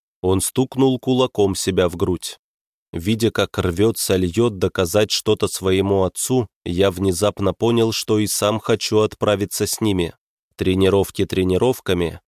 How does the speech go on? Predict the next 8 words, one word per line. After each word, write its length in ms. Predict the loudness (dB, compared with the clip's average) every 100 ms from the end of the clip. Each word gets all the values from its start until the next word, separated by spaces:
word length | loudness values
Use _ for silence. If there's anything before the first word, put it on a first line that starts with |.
| _
но 300 | -4 0 2
за 160 | 2 2
этот 340 | 2 2 -2
месяц 500 | 0 0 0 -2 -2
мне 260 | 0 2 0
так 340 | 0 -2 -2 -4
осточертел 800 | -6 -2 -2 0 -2 0 0 2
Йонгард 760 | 2 2 2 2 0 -2 -8